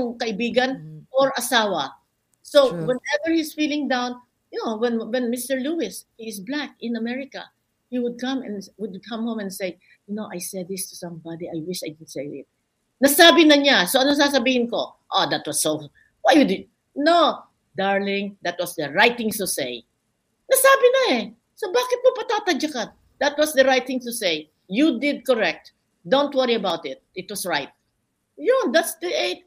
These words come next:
Speaker 1: Support, affirmative. Love, the language of love, is not just saying, "I love you."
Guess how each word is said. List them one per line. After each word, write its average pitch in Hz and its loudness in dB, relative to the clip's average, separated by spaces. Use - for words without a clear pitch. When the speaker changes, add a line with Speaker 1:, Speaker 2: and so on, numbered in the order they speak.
Speaker 1:
Support, - -4
affirmative. 294 -4
Love, 220 -4
the 190 -10
language 214 -6
of 220 -14
love, 185 -8
is - -16
not 302 -8
just 269 -10
saying, 220 -10
"I 170 -8
love 156 -8
you." 175 -10